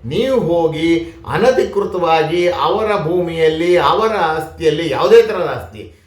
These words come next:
ಸ್ವಾಧೀನ ಹೊಂದಿದ್ರೆ, ಅದು ಹನ್ನೆರಡು ವರ್ಷಕ್ಕಿಂತ ಹೆಚ್ಚಿನ ಅವಧಿಯ ಸ್ವಾಧೀನ ಆಗಿದ್ರೆ, ಕಂಟಿನ್ಯೂಯಸ್ ಆಗಿದ್ರೆ,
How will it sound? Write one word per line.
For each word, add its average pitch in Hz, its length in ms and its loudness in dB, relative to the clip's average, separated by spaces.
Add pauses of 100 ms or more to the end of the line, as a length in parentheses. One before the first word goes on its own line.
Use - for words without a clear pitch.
(140)
ಸ್ವಾಧೀನ 131 440 -4
ಹೊಂದಿದ್ರೆ, 110 1080 0 (120)
ಅದು 185 200 2
ಹನ್ನೆರಡು 170 420 0
ವರ್ಷಕ್ಕಿಂತ 160 500 -4
ಹೆಚ್ಚಿನ 160 640 -4
ಅವಧಿಯ 156 540 2
ಸ್ವಾಧೀನ 131 380 -4
ಆಗಿದ್ರೆ, 110 540 -4 (460)
ಕಂಟಿನ್ಯೂಯಸ್ 220 680 0
ಆಗಿದ್ರೆ, 123 540 0